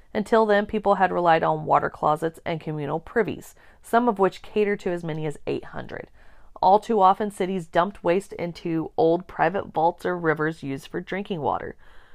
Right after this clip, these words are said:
Slum housing was often more dangerous than the water. The tubercle bacillus flourished in musty, windowless tenements.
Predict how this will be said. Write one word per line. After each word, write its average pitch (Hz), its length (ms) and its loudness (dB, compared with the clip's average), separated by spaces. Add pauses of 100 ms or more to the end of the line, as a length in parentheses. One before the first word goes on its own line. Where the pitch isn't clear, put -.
(240)
Slum 214 420 4
housing 214 420 0
was 208 140 -2
often 190 280 4
more 175 240 0
dangerous 160 460 -4
than 139 260 -4
the 160 80 -2
water. 190 420 0 (540)
The 214 80 4
tubercle 190 760 -2
bacillus 190 560 -4
flourished 185 460 -2
in 165 200 -4
musty, 170 380 -6
windowless 165 560 -4
tenements. 196 680 -8